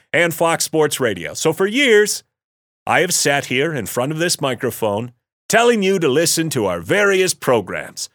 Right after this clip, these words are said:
Petros and Money, The Dan Patrick Show, Colin Cowherd. But today,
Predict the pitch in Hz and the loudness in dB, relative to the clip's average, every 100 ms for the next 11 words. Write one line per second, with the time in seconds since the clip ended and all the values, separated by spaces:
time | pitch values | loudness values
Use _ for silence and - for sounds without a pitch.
0 | _ - 98 - 101 - 87 110 170 151 | _ -8 -6 -2 -4 -4 -4 -2 -2 -2
1 | 147 92 101 92 80 143 139 - 127 - | -6 -6 -4 -4 -2 -2 0 -4 -8 -2
2 | 143 135 - _ - 104 90 82 82 160 | 0 0 -4 _ -8 -4 -4 -6 -4 0
3 | 156 131 139 135 - _ _ _ 139 - | 2 2 0 -2 -6 _ _ _ 0 0
4 | 143 240 233 220 180 | 2 4 6 4 2